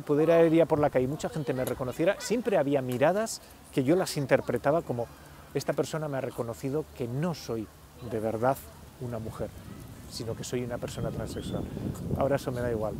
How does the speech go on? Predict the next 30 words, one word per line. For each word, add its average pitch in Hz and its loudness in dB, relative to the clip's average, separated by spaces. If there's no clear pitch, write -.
salvo 113 0
cuando 113 0
vea 143 4
que 147 -2
es - -6
una 131 -4
mirada 117 0
agresiva 110 0
o 139 4
un 139 4
comportamiento - 4
agresivo - 8
hacia - 2
mí, - 2
yo 143 6
les 123 2
miro 127 2
igual. 110 2
Es - -10
decir, 117 -4
cuando 117 2
te 131 -2
encuentras 127 -2
con 131 -2
alguien 127 -2
por 120 -2
la 120 0
calle, 131 0
les 123 -2
miras, 131 2